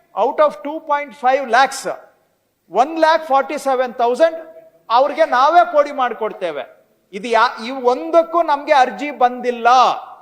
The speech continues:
ಅರ್ಜಿ ಸ್ವೀಕೃತಿ ಆಗಿಲ್ಲ, ಅರ್ಜಿ ಕೇಳಿಲ್ಲ, ಅರ್ಜಿ ತಗೊಂಡಿಲ್ಲ.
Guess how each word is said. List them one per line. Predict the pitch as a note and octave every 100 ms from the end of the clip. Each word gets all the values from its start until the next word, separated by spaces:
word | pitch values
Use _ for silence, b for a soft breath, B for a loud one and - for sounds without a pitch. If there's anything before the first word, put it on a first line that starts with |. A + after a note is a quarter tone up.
| _ _
ಅರ್ಜಿ | F3+ A#3 A3 D4+
ಸ್ವೀಕೃತಿ | - C4 C4+ C4+ C4+ A#3+
ಆಗಿಲ್ಲ, | A3 C4 C4+ C#4 D4
ಅರ್ಜಿ | A#3+ A#3 C4+
ಕೇಳಿಲ್ಲ, | - A#3+ C4+ C#4+ C4+ C#4 D4 B3+
ಅರ್ಜಿ | A#3 F#3+ C4+
ತಗೊಂಡಿಲ್ಲ. | B3 A#3+ C#4+ C#4+ B3